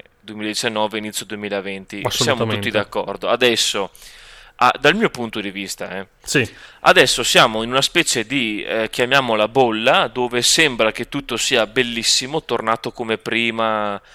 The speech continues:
Speaker 1: basta con le restrizioni, con gli ospedali più tranquilli, che per carità è un bene incredibile, coi vaccini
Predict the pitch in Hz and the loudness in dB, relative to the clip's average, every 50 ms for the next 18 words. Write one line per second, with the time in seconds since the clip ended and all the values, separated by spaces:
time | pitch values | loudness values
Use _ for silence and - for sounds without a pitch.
0 | - - - - - - - 110 117 117 - - - 120 113 110 110 107 104 104 | -12 -10 -8 -8 -8 0 4 4 4 4 4 2 4 6 6 8 8 6 6 4
1 | 104 104 104 - - 120 110 107 107 107 110 104 - - 107 101 - - 143 143 | 4 2 0 -2 -4 -4 -2 -2 0 0 -2 -2 -4 -8 -10 -6 -4 -2 0 0
2 | 143 135 131 127 127 127 127 127 120 _ - 110 104 101 104 104 101 104 101 98 | 0 0 -2 -4 -6 -6 -8 -8 -10 _ -8 -8 -8 -6 -8 -8 -6 -8 -6 -6
3 | 107 107 - - - 110 101 101 104 104 104 104 107 107 - - 104 - - 104 | -6 -6 -6 -4 -4 -4 0 2 4 4 4 2 0 -2 -8 -8 -10 -8 -6 -8
4 | 101 101 - - 135 143 139 127 123 123 131 127 - 110 98 - _ 104 101 - | -8 -8 -8 -4 -4 -4 -4 -2 -2 -2 -2 -2 -4 -8 -8 -8 _ -14 -8 -6
5 | 107 101 101 101 - 107 98 95 95 95 98 95 107 107 104 101 98 95 92 - | -6 -6 -6 -2 -2 -2 -2 -2 -4 -8 -6 -2 -2 -2 -2 -2 -6 -10 -10 -4
6 | 110 117 117 127 131 123 107 113 107 104 101 98 98 - 110 104 98 104 104 - | -4 -4 -2 -2 -6 -6 -6 -6 -4 -2 -2 -2 -2 -4 -10 -8 -6 -6 -6 -4
7 | - - 117 107 107 107 104 101 101 98 98 | -4 -4 -4 -4 -4 -6 -6 -6 -4 -6 -6